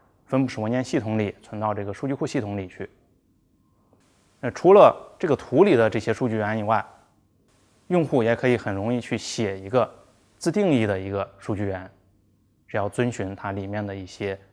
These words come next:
规定去实现 Spark Streaming 的一个自己的数据源。那和 Storm 这个流式处理框架相比较，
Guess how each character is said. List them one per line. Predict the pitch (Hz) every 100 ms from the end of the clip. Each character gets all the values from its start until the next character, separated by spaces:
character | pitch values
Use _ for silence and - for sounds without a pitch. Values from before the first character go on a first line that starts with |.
| _
规 | 135
定 | 135 131 - - _ _
去 | 104
实 | - 92
现 | 92 110 - _ _ _
Spark | - 110
Streaming | 104 - 131 123
的 | 101
一 | 92
个 | 92 92 - _ _
自 | 147
己 | 107
的 | 92
数 | 90 101
据 | 98
源。 | 92 - _ _ _ _ _ _ _ _ _ _ _ _ _ _ _
那 | 131
和 | - 127
Storm | - - 226 156
这 | 113
个 | 113
流 | 107 113
式 | 113
处 | 107 117
理 |
框 | 104 117
架 | 113
相 | 101 117
比 | 107 107
较， | 107 104